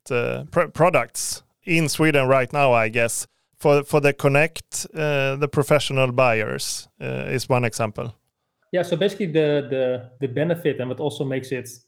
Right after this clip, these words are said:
Speaker 2: fun, at least from my perspective, about our business model is that basically everyone who's, who's working with print can be a customer or a partner with any of the solutions that we have. So we really see ourselves as, like, the,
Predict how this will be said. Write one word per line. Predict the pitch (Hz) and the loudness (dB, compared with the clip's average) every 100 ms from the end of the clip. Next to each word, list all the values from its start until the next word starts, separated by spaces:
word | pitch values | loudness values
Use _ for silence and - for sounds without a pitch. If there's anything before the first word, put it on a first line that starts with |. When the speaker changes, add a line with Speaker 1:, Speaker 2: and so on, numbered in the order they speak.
| _ _ | _ _
Speaker 2:
fun, | - 139 160 | -8 -6 -4
at | 180 | -4
least | 147 - | -6 -4
from | 127 | -4
my | 123 | -2
perspective, | 170 - 175 165 180 | -4 -4 -6 -4 -4
about | 170 151 160 | -4 -2 -2
our | 151 | 0
business | 147 156 147 | -4 -4 -4
model | 151 160 165 | 0 0 -2
is | 160 | -4
that | 147 | -6
basically | 143 143 151 147 - | -4 -4 -4 -6 -4
everyone | 160 175 156 139 | -2 0 0 0
who's, | 139 135 | -2 -8
who's | - 131 - - | -10 -10 -12 -12
working | 120 147 170 170 143 | 0 2 2 -2 -2
with | 127 127 - | -4 -6 -4
print | 139 185 - - _ _ _ _ - | -2 -2 -10 -18 _ _ _ _ -4
can | 160 156 | -4 -2
be | 131 | -4
a | 117 - _ | -6 -14 _
customer | 165 165 160 123 | -4 -2 -2 0
or | 127 | 0
a | 127 | 0
partner | 156 170 160 127 | 2 0 0 -4
with | 131 135 | -6 -4
any | 151 151 | -4 -2
of | 131 | -4
the | - | -6
solutions | - 135 117 110 113 | -8 -6 -6 -10 -14
that | 117 | -14
we | 113 | -10
have. | 127 110 | -8 -8
So | - | -6
we | 131 | -4
really | 139 160 | -2 -2
see | 147 147 | -4 -6
ourselves | 139 147 135 135 | -4 -2 -2 -4
as, | - | -6
like, | 135 127 - | -6 -6 -6
the, | 127 120 | -6 -6